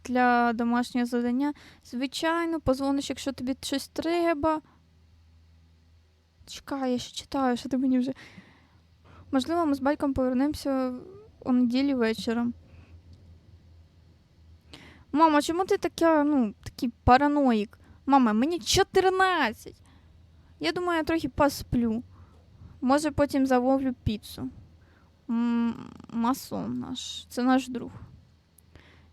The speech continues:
Йо, йо. Ти до Джесіки йдеш? Да, чув, Джош теж приходить.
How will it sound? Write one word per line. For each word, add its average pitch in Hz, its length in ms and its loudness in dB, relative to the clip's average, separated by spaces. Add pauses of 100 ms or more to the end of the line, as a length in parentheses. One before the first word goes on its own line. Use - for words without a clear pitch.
Йо, 262 240 10
йо. 226 380 8 (1040)
Ти 269 120 2
до 262 120 4
Джесіки 302 440 0
йдеш? 220 420 -6 (300)
Да, 277 340 8
чув, 285 280 -2
Джош 277 260 0
теж 247 240 2
приходить. 226 640 -4